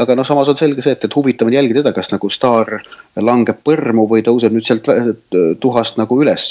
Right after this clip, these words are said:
et, et selles mõttes Cristiano Ronaldo kolmapäevane matš, äh, Ungariga on, äh, kahtlemata väga huvitav jälgida. Ma ise lähen küll samal ajal, tõsi, Island-Austria mängule, aga noh, eks seal ole ka oma võlu, et kas Island,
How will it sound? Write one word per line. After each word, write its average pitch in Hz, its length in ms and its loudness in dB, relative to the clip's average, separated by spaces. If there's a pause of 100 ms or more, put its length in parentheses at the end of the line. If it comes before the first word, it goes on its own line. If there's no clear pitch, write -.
et, - 160 -12
et 85 160 -8
selles 101 240 -2
mõttes 101 320 -2
Cristiano 110 400 -2
Ronaldo 107 460 2 (420)
kolmapäevane 107 760 0 (400)
matš, - 600 -2
äh, 104 360 0 (340)
Ungariga 107 840 2 (100)
on, 107 220 0 (260)
äh, 95 120 -4 (200)
kahtlemata 113 400 -2
väga 120 160 0
huvitav 131 320 -2
jälgida. 82 400 -4
Ma 92 80 -6
ise 110 240 0
lähen 98 160 0
küll 101 160 -6
samal 107 220 -2
ajal, 95 160 -4
tõsi, 104 260 -2
Island-Austria 101 960 -2
mängule, 95 380 -2
aga 95 180 -2
noh, 104 160 -8
eks - 220 -2
seal 98 100 2
ole 95 160 2
ka 117 80 2
oma 95 220 -2
võlu, 92 320 0
et - 100 -20
kas - 160 -12
Island, 90 320 -2